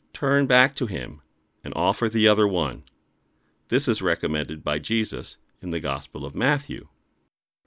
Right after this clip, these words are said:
He says, "Do not resist an evil person. If someone strikes you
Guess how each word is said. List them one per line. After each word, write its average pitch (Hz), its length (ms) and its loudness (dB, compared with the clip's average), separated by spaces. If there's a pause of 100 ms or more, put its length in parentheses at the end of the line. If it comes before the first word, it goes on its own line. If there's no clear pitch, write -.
(140)
He 190 180 -2
says, 92 500 0 (500)
"Do 120 180 4
not 180 280 6
resist 101 640 0 (100)
an 90 160 -6
evil 98 300 -2
person. - 580 -4 (720)
If 92 160 -2
someone 120 460 2
strikes 90 480 0
you 92 320 -4